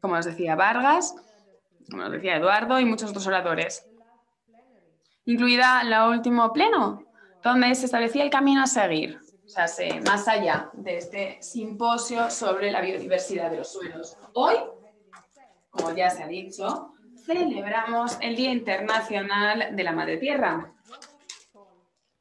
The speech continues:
llamado a proteger nuestro planeta. Significa esto que debemos proteger nuestros suelos de la degradación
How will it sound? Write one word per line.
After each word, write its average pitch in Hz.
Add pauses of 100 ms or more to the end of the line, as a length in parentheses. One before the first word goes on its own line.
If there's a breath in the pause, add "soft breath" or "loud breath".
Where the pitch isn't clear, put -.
(540)
llamado 196 (160)
a 175
proteger 208
nuestro 233
planeta. 165 (840)
Significa 160
esto 214 (400 loud breath)
que 294
debemos 339
proteger 254
nuestros 277
suelos 233
de 180
la 165
degradación 160